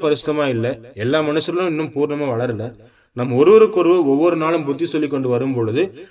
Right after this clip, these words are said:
நம்மிடத்தில் உள்ள குறைகள் என்ன, என்னிடத்தில் இன்னும் என்ன வளர்ச்சியானது தேவைப்படுகிறது என்பதை என்ன செய்ய வேண்டும்? யாவருமே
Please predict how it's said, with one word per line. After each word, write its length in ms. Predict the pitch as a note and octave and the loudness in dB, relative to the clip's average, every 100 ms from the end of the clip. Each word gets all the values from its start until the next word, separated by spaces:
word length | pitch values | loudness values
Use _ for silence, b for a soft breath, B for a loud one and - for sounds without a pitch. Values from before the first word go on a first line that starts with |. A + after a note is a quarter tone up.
| B | B
நம்மிடத்தில் 560 | A#2 C#3 F3 F3+ F#3 F#3+ | -4 -2 0 -2 0 0
உள்ள 140 | E3+ F3 | 0 -2
குறைகள் 400 | E3+ D3 C#3+ D3 | -2 -2 0 0
என்ன, 220 | B2 A2+ A2+ A2 - _ _ | -2 -4 -6 -10 -18 _ _
என்னிடத்தில் 500 | B2 D#3+ F3 E3+ G3 D#3+ | -2 0 0 0 -2 0
இன்னும் 220 | F#3+ A3 F#3 | -2 -4 -6
என்ன 240 | C3+ D#3+ | -4 -2
வளர்ச்சியானது 600 | F3 C#3+ D3+ E3 D3 C#3+ C3+ | -2 -2 -2 -4 -6 -6 -6
தேவைப்படுகிறது 720 | B2+ C3 B2+ A#2+ A#2 A2+ A2+ G#2+ A2+ B B | -4 -4 -4 -4 -4 -4 -4 -8 -20 B B
என்பதை 280 | A#2+ C#3 C#3 | -6 0 2
என்ன 80 | C#3 | 2
செய்ய 180 | D3+ D3+ | 0 -2
வேண்டும்? 220 | C3 A#2 | -2 -2
யாவருமே 460 | A2+ B2 C3 C3 | -2 0 0 -2